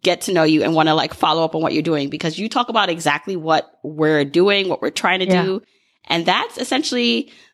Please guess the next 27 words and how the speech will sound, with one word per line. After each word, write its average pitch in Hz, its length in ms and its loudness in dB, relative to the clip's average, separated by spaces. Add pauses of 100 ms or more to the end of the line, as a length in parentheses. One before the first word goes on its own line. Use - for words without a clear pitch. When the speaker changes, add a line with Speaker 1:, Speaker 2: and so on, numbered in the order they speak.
(100)
Speaker 1:
living 311 520 2
your 208 160 0
best 208 320 0
life 190 300 0
and 165 280 -2 (140)
living 202 320 0
your 202 100 2
passion 175 480 -2
and 151 120 -4
doing 175 260 0
work 170 200 -6
that 175 140 -4
you 151 140 -10
love. 147 400 -2
So - 120 -2
I'm 175 100 0
excited 220 320 0
to 220 80 -2
have 202 180 0
you 175 160 -4
on 175 280 4
the 165 80 0
show 180 340 2
to 160 60 2
talk 170 220 -2
more 180 140 0
about 170 320 2